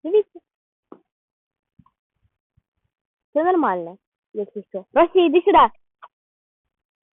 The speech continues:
Це вони ганяються, бігають, разом лежать, кайфують. Так, ще не в обнімочку, але вже лежать. Вона, до речі, у мене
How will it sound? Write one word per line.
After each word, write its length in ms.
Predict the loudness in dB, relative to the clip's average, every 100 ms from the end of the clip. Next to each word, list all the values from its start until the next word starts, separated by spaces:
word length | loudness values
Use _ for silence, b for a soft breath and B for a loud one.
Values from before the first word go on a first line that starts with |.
| _ _ _
Це 460 | 0 2 2 0 -2 -6 _ -20 -14 -6
вони 280 | -4 -2 -2 -4
ганяються, 520 | -6 -6 -4 -2 -2
бігають, 420 | -4 -2 -2 -4
разом 440 | -4 0 0 2 2
лежать, 540 | 2 0 -2 -2 -2 _
кайфують. 480 | -8 -8 4 6 6 2 _ _
Так, 240 | 0 0 -2
ще 100 | -2
не 140 | -2
в 80 | 0
обнімочку, 760 | -2 -2 -6 0 0 0 -8 0
але 360 | 0 2 -2
вже 200 | -6 -6
лежать. 400 | -4 -4 -6 -8 -10 _ b b
Вона, 220 | -4 -4
до 60 | -2
речі, 260 | -4 -4
у 40 | -8
мене 200 | -6